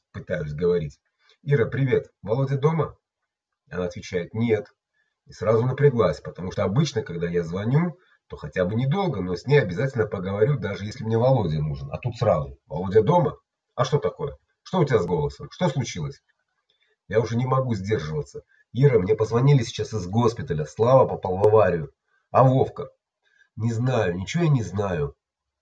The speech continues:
Но они же в-, все время вместе". В это время я подъезжаю к госпиталю.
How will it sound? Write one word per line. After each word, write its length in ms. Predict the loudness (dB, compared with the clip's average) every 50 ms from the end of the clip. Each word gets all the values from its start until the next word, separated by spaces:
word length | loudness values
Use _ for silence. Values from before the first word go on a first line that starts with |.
| _ _
Но 120 | -8 -2
они 100 | 0 0
же 120 | 0 2 0
в-, 600 | 0 -2 -2 -4 -8 -10 -20 _ _ -16 -14 -12
все 260 | -12 -8 -2 -2 0
время 280 | 0 2 0 2 0 2
вместе". 520 | 2 4 4 4 4 2 -4 -14 -18 -18 _ _ _ _ _ _ _ _ _ _ _ _
В 60 | -8 -8
это 180 | 0 0 0
время 280 | 0 0 -2 -4 -4 -2
я 140 | -2 -2 -2
подъезжаю 520 | -2 -8 -8 -8 -10 -4 -2 -2 -2 -2
к 40 | -4
госпиталю. 600 | -6 -6 -8 -8 -8 -14 -16 -14 -12 -12 -12